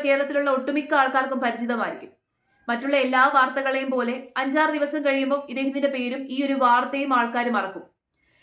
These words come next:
ഈ ഒരു വാർത്ത കേട്ട എല്ലാ ആൾക്കാരും ഒന്നടങ്കം പറയുന്ന ഒരു കാര്യമാണ്, "ഇങ്ങനെ ഒരു മരണം ആർക്കും ഉണ്ടാകരുതേ."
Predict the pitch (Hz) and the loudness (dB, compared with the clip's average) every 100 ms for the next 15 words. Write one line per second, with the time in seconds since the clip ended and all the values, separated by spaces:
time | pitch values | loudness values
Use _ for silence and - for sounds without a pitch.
0 | - 339 330 294 302 339 320 311 294 277 | -4 -2 4 4 4 2 -2 2 2 4
1 | 302 320 277 277 277 262 269 247 262 269 | 4 6 6 4 2 2 0 -2 0 0
2 | 254 247 240 233 233 233 220 202 190 170 | 0 0 -2 0 0 0 0 0 -2 -10
3 | - _ 254 277 339 370 311 277 240 233 | -14 _ -8 -4 -4 -2 -2 0 -2 -2
4 | 247 - 214 220 254 269 214 202 208 202 | -4 -2 0 0 0 -4 -4 -2 -2 -2
5 | 170 - | -6 -14